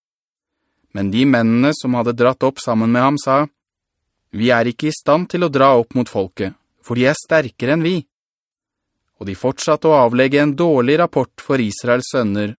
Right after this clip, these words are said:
om det landet de hadde utspeidet, og sa, «Det landet som vi dro igjennom for å utspeide det, er et land som fortærer sine innbyggere, og hele det folket som vi så i dets midte, består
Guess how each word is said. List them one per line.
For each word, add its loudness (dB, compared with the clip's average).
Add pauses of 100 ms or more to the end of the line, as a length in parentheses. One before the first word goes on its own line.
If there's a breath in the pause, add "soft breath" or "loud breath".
om 0
det 4
landet 2
de 2
hadde 0
utspeidet, -4 (200)
og -8
sa, 0 (920)
«Det 0
landet 2
som -6
vi -2
dro -2
igjennom 2
for 0
å 2
utspeide -2
det, 0 (440)
er 0
et -4
land 2
som -6
fortærer 0
sine -2
innbyggere, 0 (580)
og -6
hele 0
det 0
folket -2
som -2
vi 0
så -6 (100)
i -4
dets -4
midte, -2 (320)
består 0